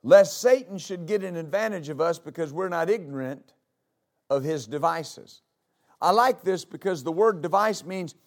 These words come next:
his purpose, his thought, his intellect, or his disposition. We're not ignorant of his purpose. We're not ignorant of his thoughts. We're not ignorant of his intellect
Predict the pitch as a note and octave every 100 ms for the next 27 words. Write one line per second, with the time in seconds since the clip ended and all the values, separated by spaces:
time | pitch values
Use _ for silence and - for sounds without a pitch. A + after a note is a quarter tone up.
0 | _ _ G3 F3 - G#3+ G#3 G#3 B3 B3+
1 | - - _ _ _ _ _ _ _ _
2 | _ _ _ _ _ G#3 G3 D3 - -
3 | G3 A#3 A#3 _ _ _ _ _ _ _
4 | _ _ _ _ _ - E3+ C#3 F#3 G#3+
5 | A3+ A3 A3+ A#3 - _ _ _ _ _
6 | _ F3 D#3+ D#3+ A2+ E3+ - D#3+ C3 D3+
7 | - E2 _ _ _ _ _ _ _ _
8 | _ _ _ _ - E3+ B3 A#3+ A3 B3
9 | G3+ F#3 D3+ D#3 - G3+ A3 A3+ B3+ -
10 | _ _ - A3+ A3 G3 G3 G#3+ G3+ G3+
11 | G#3 E3+ D#3+ D3 C3+ - F3 G#3 A3+ -
12 | - _ _ C#3 G#3+ G#3 G3 G3 G#3 G3
13 | G3 E3 C#3+ D3 C#3 F#3+ G#3 G#3 A3+ A3+